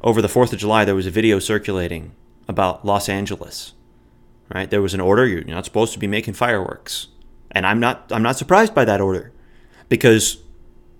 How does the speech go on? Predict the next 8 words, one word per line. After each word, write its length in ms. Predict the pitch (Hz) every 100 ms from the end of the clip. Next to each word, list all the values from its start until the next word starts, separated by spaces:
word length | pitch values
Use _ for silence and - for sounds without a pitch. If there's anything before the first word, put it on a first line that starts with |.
| _ _ -
well, 400 | 107 104 - - - - _ - - - - - -
it's, 160 | - -
it's 180 | 123 -
California. 600 | 120 104 - 110 82 - - _ _ -
They've 120 | 113
had 200 | 120 113
fires, 320 | 98 85 -
problems. 560 | - 101 87 - -